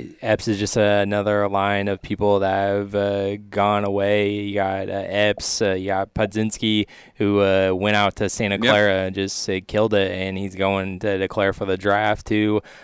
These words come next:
Speaker 1: Uh, Curbelo, he transferred out. Adam Miller transfers out. Uh, you had, uh, I didn't even, I forgot, I forgot about this one because he went to Missouri, and I forgot about him, but Mark Smith,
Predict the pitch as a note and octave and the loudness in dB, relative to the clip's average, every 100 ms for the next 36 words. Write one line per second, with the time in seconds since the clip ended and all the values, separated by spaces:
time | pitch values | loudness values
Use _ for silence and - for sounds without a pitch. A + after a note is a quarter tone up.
0 | - G2 G2+ G2 G2 G2 G#2 G#2 G2+ G2 | -2 2 2 2 -2 2 4 4 2 0
1 | G2+ G#2 G2+ - G#2+ - G#2+ G2+ G#2 G#2 | 0 0 -2 -2 -2 0 -2 0 0 0
2 | G2+ G2 F#2+ F#2+ G#2 G#2+ G2+ G2 - - | 0 0 0 0 0 2 0 -2 -12 -20
3 | - A2+ G#2 - G#2 G2+ G2+ G2+ G#2 G2 | -4 0 0 0 0 2 4 4 2 0
4 | G2 G2 F#2+ F#2 G2 F#2+ G2 F#2+ F#2+ F#2+ | -2 -2 -2 0 2 2 0 -2 -4 -2
5 | F#2+ G#2 G2+ F#2+ F#2 G2 F#2 F#2+ - G2 | 0 0 0 -2 -2 -4 -4 -4 -4 0
6 | F#2 F#2 F#2 G2 F#2 F2+ G2 - F#2+ F#2+ | 2 0 2 2 2 0 -2 0 -2 -4
7 | G2+ F#2+ F#2+ F#2+ - F#2 F2 F#2+ F#2+ F#2+ | -2 -2 -2 -2 -4 -6 -4 -2 0 0
8 | F#2 F#2 F#2 G2 F2+ F2+ F#2 F#2 F#2 F#2 | -2 -6 -8 -4 -4 -4 -4 -4 -4 -6
9 | F#2 F#2+ F#2 - G2+ G2 F#2+ | -4 -4 -4 -6 -2 0 -2